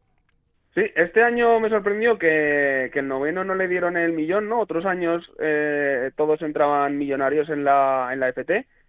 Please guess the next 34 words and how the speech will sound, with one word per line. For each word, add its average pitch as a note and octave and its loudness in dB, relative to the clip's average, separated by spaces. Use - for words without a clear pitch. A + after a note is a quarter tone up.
y D3 0
este E3 2
año F#3+ 0
el F3+ -2
noveno E3 0
era E3 2
el D#3 0
único D#3+ 2
que D3+ 0
no D3 -2
salía D3 2
con, B2+ -4
con B2+ -8
siete C3+ -4
cifras B2+ 0
de... B2+ 2
Bueno, C#3 -2
ya A#2 0
ves B2 0
tú, C#3 0
bendito B2+ 0
problema, C3+ 2
¿no? C3 0
Que B2 -2
creo B2+ -2
que C3 0
salía B2+ 2
con B2 0
ochocientos B2 -6
cincuenta B2 -4
mil D3 -2
o B2 2
con A#2+ -4
setecientos, A#2+ -10